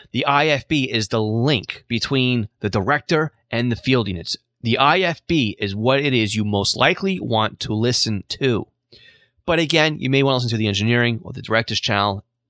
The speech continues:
May be different wherever you are, and it may change from year to year. But as we also look here, we've also got the K N B Cs, right?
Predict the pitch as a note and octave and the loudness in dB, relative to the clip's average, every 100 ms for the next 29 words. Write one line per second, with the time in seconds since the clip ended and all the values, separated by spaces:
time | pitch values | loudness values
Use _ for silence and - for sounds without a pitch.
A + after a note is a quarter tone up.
0 | - A#2+ B2+ C3 C#3 A#2 A#2+ A#2 G#2 A2+ | -4 0 2 2 0 0 0 0 -4 -2
1 | F#2+ F#2+ F#2+ F#2+ G2+ G2 F#2+ F#2+ G#2 F#3+ | -2 -2 -2 -2 -2 0 2 0 0 0
2 | A#3 - G3+ D3+ - _ _ C3+ A#2 A2+ | 0 0 0 0 -2 _ _ -2 0 2
3 | G2+ F#2+ A#2+ D#3 - - - - - - | 0 -2 0 -2 -4 -16 -20 -20 -10 -2
4 | C3+ F#3 B3 A#3+ F#3+ E3 - D#3 C#3 A#2+ | 2 2 2 0 0 0 0 0 -2 -2
5 | - C#3 G#2 G#2+ B2 - A#2 B2 A#2 G#2 | -2 0 0 0 0 0 0 0 0 -4
6 | - A#2+ A2+ G#2 A2+ G#2+ G#3+ G#3 G2+ - | 0 2 2 0 0 0 2 0 0 -4
7 | - G2 C#3+ F#3+ | -2 0 0 0